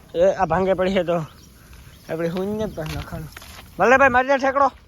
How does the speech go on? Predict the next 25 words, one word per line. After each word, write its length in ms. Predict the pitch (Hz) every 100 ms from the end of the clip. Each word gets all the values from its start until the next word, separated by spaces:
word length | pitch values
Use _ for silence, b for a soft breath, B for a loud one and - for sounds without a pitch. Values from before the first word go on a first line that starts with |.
| - - - - - - - _ - - -
ના 280 | 156 165 170
રે 120 | 180
ના. 160 | 180 185 - - _ _ _ - B B B -
આ 80 |
જો 120 | 196 226
આ 280 | 208 202
ટુ-, 200 | 196 208
આ 140 | 202 202
ડૂસો 280 | 202 202 185
હલવાઈ 320 | 180 175 160
ગયો, 140 | 156
જો 220 | 160 165
બધે. 260 | 147 139 135 - - - - - - - - - - - - - - - - - - - - - - - - - -
આ 40 | -
બધો 340 | 196 202 220
ડૂસો 280 | 202 202 208
અહીંયા 200 | 190 175
હલવાઈ 340 | 185 175 165
ગયો. 140 | 165 151
હું 220 | 175 175
ક્યાં 200 | 202 202
બેઠો 240 | 190 185
હું 180 | 180 170
જારવો 280 | 160 156 143
દેખાડો. 400 | 139 143 139